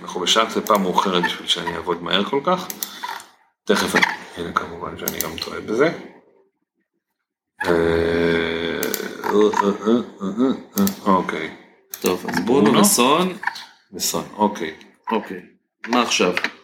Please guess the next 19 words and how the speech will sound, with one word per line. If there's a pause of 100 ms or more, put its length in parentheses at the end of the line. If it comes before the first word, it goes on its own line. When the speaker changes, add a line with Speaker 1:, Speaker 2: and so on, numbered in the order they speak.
(760)
Speaker 1:
אמ, (220)
הבאנו
את
סליבה
וטריפייר,
בואו
נלך
על
שוער. (1600)
Speaker 2:
אוקיי,
שוער
טוב
אנחנו
צריכים. (720)
מישהו
Speaker 1:
כן.
Speaker 2:
שיחזיק
אותנו
טוב.